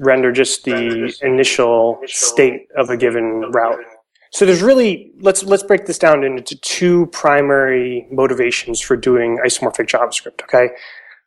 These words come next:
You know, one motivation is developer productivity. The other is to make your users happy.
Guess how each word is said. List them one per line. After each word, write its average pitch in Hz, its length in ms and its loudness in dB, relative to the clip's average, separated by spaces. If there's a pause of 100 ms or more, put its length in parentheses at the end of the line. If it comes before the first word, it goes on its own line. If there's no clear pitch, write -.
(200)
You 151 140 2
know, 127 60 6
one 180 260 6
motivation 180 680 2
is 139 520 0
developer 143 360 0
productivity. 147 720 -2 (160)
The 139 180 -2
other 156 400 4
is 131 680 0 (300)
to - 120 -6
make 131 200 0
your 123 100 4
users 123 440 2
happy. 123 320 0